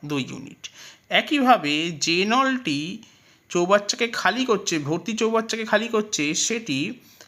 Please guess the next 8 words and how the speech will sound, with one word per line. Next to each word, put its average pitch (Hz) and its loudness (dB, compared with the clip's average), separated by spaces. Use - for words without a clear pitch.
বারো 156 4
মিনিটে 180 2
খালি 175 0
করবে 151 0
ছত্রিশ 180 -4
ইউনিট। 240 -6
তাহলে 185 0
এক 165 0